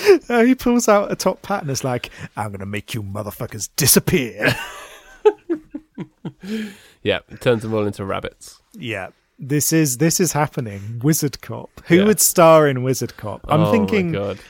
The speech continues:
Speaker 1: we're, we're thinking about it. It's, uh, are we, are we gonna set it in the eighties, or are we gonna do it as, like, an eighties pastiche now?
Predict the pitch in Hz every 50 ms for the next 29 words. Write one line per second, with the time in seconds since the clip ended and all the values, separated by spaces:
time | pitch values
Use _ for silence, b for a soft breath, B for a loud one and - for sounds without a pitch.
0 | B B B B B B _ _ _ _ _ - 165 160 180 190 196 196 165 175
1 | 180 - - 202 190 208 220 208 185 170 156 123 117 123 - 147 - - - -
2 | - _ _ _ - 156 165 156 147 135 - - 135 160 190 208 226 226 - 156
3 | 165 196 208 175 147 - 185 175 180 151 - - 185 156 - - 202 208 165 160
4 | 160 160 165 165 - - 196 208 202 - 160 147 151 160 151 175 160 165 143 123
5 | _ _ - 147 143 151 156 151 127 139 127 - 120 120 - 110 113 - - 120
6 | 110 - - - 113 - - - 117 107 - - 107 104 107 101 95 92 87 82
7 | 82 87 -